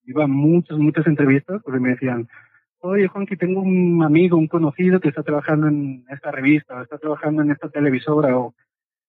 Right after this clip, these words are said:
Entonces, gracias a eso, me fueron ayudando y, y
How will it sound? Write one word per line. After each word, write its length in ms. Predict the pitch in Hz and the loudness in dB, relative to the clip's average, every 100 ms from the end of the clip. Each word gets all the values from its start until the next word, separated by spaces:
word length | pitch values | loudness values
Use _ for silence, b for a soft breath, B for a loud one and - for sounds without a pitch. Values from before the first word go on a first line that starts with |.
| _ | _
Entonces, 480 | - 127 156 151 175 | -8 -6 -2 2 2
gracias 420 | 151 151 151 170 160 | 4 0 0 -4 -2
a 80 | |
eso, 440 | 160 180 170 175 320 _ _ _ | 0 0 -2 -6 -6 _ _ _
me 140 | 131 | -14
fueron 480 | 123 - 156 160 165 | -12 -6 -2 0 2
ayudando 520 | 156 151 156 160 165 | 2 4 2 2 2
y, 280 | 190 180 135 | 0 0 -2
y 120 | 135 | -4